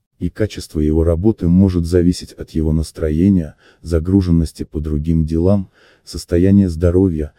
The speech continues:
каких-то личных психологических и бытовых моментов, о которых вы не сможете узнать, хотя они будут иметь влияние на качество работы юриста,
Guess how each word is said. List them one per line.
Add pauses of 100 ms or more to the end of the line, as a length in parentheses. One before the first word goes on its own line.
(300)
каких-то
личных
психологических
и
бытовых
моментов, (500)
о
которых
вы
не
сможете
узнать, (500)
хотя
они
будут
иметь
влияние
на
качество
работы
юриста,